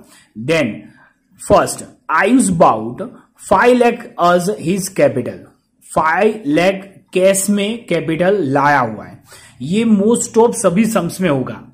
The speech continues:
क्योंकि new partner है, new partner कोई भी amount, अ, लाते हैं तो उसके लिए क्या करना है, ये एक entry cash आई हमारे पास,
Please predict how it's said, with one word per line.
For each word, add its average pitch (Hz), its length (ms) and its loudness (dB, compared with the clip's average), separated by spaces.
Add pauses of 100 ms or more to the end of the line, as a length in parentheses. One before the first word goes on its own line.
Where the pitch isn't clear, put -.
क्योंकि 175 200 -2
new 185 240 0
partner 208 460 2
है, 214 160 -2
new 190 120 -2
partner 185 420 0
कोई 190 180 2
भी 185 160 0
amount, 180 340 -2
अ, 156 440 -2
लाते 147 360 2
हैं 214 160 0 (340)
तो 196 60 -2
उसके 180 340 -2
लिए 214 200 2
क्या 202 140 4
करना 170 240 -2
है, 170 180 -6
ये 156 440 0 (380)
एक 220 180 4
entry 233 240 0
cash 190 380 0
आई 165 320 2
हमारे 190 320 2
पास, 202 360 0